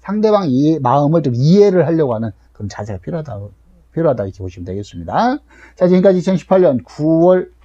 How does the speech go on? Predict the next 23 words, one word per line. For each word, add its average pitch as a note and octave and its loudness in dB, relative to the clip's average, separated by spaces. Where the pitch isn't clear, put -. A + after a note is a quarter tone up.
셋째 E3+ -4
주 G#2+ -10
주간 B2+ -6
타로운세 C3+ -2
살펴봤습니다. A2 -10
아, D3 4
주, D#3+ 2
주, E3 -4
어, D3 2
구월 F3 4
셋째 F#3 -2
주 D#3 -2
이제 C#3+ 2
추석을 F#3 2
이제 D#3 2
한 F#3 0
주 F#3+ 4
앞둔, D3 0
어, G2 -6
다다음 B2 -4
주면 A#2 -6
추-, C#3+ -14
어, A#2 -10